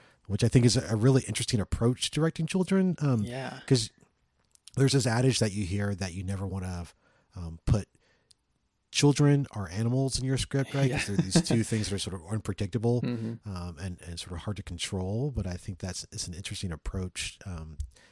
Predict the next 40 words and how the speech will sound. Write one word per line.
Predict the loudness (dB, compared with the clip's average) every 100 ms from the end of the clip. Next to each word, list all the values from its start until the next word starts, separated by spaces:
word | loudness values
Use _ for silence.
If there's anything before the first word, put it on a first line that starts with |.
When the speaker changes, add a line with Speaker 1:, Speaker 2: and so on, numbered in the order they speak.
| _
Speaker 1:
to | -8
having, | -4 -2 -2
like, | -2 -6
the | -10
on-screen | -8 -6 -6 -6 -8 -6 -6 -4 -6 -8 -10 -14 _ _ _ _ _ 4
parents | 4 4 2 0 -6
essentially | -8 -6 -4 -4 -4 -4 -4
be | -4 -4
responsible | -4 -6 -6 -6 -6 -6 -8
for | -8
coaxing | -8 -8 -6 -8
the | -10
performance | -12 -10 -10 -10 -10
out | -12
of | -14
the, | -16 -16
out | -12 -12
of | -12
the | -14
child | -10 -8 -6 -8 -12
on | -14 -14
screen. | -12 -10 -8 -8 -12 _ _ _ _ _ _ _ _ _ _ -20 -10
Speaker 2:
Yeah, | -6 -6
that's | -2 -2 2
really | 2
interesting. | 2 2
Speaker 1:
Yeah. | 2
Speaker 2:
And | 0 0
that, |
that, | 0 0 -4 _ -12
that | 0 0 0 -4 _ -12
makes | -6 -4 -2 -2
sense | 0 2 0 -2
because, | -4 -2 0 2 0 -4 -12 -20 -20 -20 _ -2
like, | 0
that | 0 0
kind | -4
of | 0
follows | 2 2 0 -2
with, | -4 -6 -16